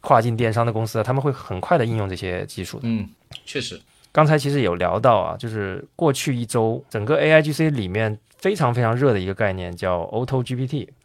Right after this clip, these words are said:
Speaker 1: 那 Auto G P T呢，它提了一个新的概念叫 agent。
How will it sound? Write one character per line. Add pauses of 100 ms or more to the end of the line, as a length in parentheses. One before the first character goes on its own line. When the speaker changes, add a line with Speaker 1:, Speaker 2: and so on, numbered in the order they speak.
(180)
Speaker 1:
那
Auto
G
P
T
呢，
它
提
了
一
个
新
的
概
念
叫
agent。